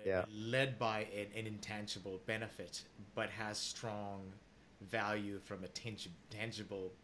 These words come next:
Speaker 2: uh, perspective. Um,
Speaker 1: Yeah.
Speaker 2: I mean,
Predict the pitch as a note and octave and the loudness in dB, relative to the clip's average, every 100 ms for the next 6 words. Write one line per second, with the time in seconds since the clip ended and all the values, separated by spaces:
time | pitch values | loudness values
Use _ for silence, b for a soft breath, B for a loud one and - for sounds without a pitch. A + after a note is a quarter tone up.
0 | - F#2+ F#2 - - B2+ B2+ - - - | -10 -6 -4 -4 -4 -2 -4 -6 -12 -16
1 | - b b b b - G2 F#2+ D2+ D2+ | -20 b b b b -12 -2 10 12 12
2 | F2 F2+ E3 F3 | 8 4 6 8